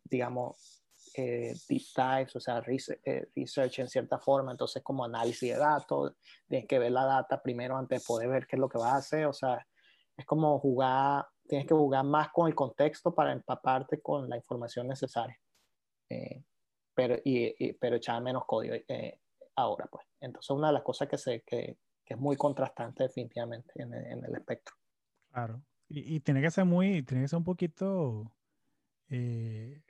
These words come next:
Speaker 2: ¿cuál es la palabra que quiero usar? Tiene que ser un poquito intimidante también, porque si vienes de un ba-, de un, de una, de un trabajo donde tenías que ser el product owner, que te da,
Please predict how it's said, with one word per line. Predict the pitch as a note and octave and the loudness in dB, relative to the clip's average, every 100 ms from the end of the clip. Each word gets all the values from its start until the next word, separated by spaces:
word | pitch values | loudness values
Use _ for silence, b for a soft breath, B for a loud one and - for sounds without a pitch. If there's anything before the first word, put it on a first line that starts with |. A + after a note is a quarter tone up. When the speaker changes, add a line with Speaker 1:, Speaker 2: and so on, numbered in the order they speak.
| - | -8
Speaker 2:
¿cuál | - B2 | 0 2
es | |
la | D3 | 4
palabra | D3 C3 C#3 | 4 2 2
que | D3 | 0
quiero | - C3 C3+ | -2 -2 -2
usar? | - D3 - _ | 0 0 -2 _
Tiene | C3+ | -2
que | C#3+ | 2
ser | F3+ | 2
un | |
poquito | F#3 F#3 F#3 - G#3+ G3 E3 C3 B2 | 2 0 -2 0 -2 0 0 0 -2
intimidante | C#3+ C#3+ D3 B2+ A#2+ F3 A3+ D3 | 0 2 2 0 0 0 0 0
también, | B2 D3 E3 | 0 2 0
porque | C3+ B2+ - B2+ A#2 - b b b b | 0 -4 -2 -4 -4 -8 b b b b
si | - - D#3 | -6 2 4
vienes | C#3+ D3 E3 | 6 4 4
de | |
un | F#3+ E3+ | 4 4
ba-, | F#3 | 2
de | D3 C#3+ | 4 4
un, | C#3+ D#3 E3 C#3 | 6 4 4 4
de | C3+ | 4
una, | C#3+ E3 F3 D3 | 6 4 4 2
de | C3 | 2
un | C#3 | 2
trabajo | D3 E3+ F3+ C#3 A#2+ B2 | 4 6 6 4 0 0
donde | C3 B2 B2 A#2 A2+ A2+ _ _ _ - | 2 2 2 0 -2 -6 _ _ _ -2
tenías | C3 C3 A#2+ | 2 4 4
que | E3 | 4
ser | E3 | 2
el | C3+ | 2
product | - D3 D3+ E3 | 4 6 6 6
owner, | E3+ D3+ B2 A#2 - _ _ - | 6 6 2 -2 -8 _ _ -4
que | C#3 | 0
te | C#3+ B2+ | 2 4
da, | B2+ C3 C#3+ D3+ B2+ | 4 4 4 4 2